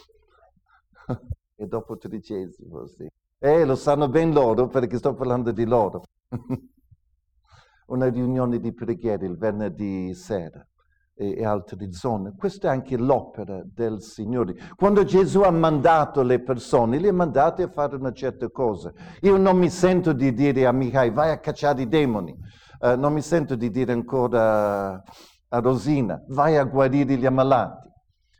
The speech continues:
Però a dire a loro due, "Oh, una riunione di preghiera, anche in casa tua o da altre parti." Prom-, la promozione di nuove riunioni di preghiera.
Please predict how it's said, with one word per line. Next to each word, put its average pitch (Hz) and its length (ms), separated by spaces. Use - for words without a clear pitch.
Però 120 540
a 95 120
dire 104 320
a 104 60
loro 98 280
due, 120 260
"Oh, 117 140
una 98 240
riunione 110 500
di 98 120
preghiera, 101 760
anche 110 280
in 104 60
casa 92 340
tua 127 300
o 92 420
da 95 140
altre 90 300
parti." - 560
Prom-, 143 300
la 127 140
promozione 139 1000
di 107 120
nuove 123 680
riunioni 113 600
di 107 160
preghiera. 90 720